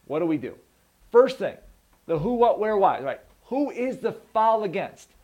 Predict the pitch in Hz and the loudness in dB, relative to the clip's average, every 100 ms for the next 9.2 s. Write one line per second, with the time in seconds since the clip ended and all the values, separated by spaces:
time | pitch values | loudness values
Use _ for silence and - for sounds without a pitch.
0 | _ 139 170 165 - 220 254 294 285 - | _ -8 -6 -6 -2 2 2 2 -4 -4
1 | 190 139 139 135 _ _ _ _ 123 180 | 0 0 -2 -6 _ _ _ _ -6 -2
2 | 285 247 - 254 - - 302 220 - - | -2 -2 -2 -2 -4 2 2 2 -2 -20
3 | _ _ _ _ 139 214 285 285 254 262 | _ _ _ _ -4 -4 -2 -4 -2 -2
4 | 262 269 214 104 - _ _ _ - 247 | 0 -2 -4 -10 -14 _ _ _ -8 -4
5 | 247 247 - 214 - 165 160 147 180 - | -4 -6 -12 -10 -2 -2 -2 -4 -6 -6
6 | 220 175 - - _ _ - 170 170 - | -6 -6 -8 -20 _ _ -8 -8 -6 -4
7 | 302 311 262 330 330 254 302 349 - 165 | -4 -6 -6 -2 -2 0 0 -2 -4 -10
8 | - - _ _ - 131 - 208 220 220 | -14 -20 _ _ -16 -12 -6 -6 -4 -4
9 | 208 196 | -4 -6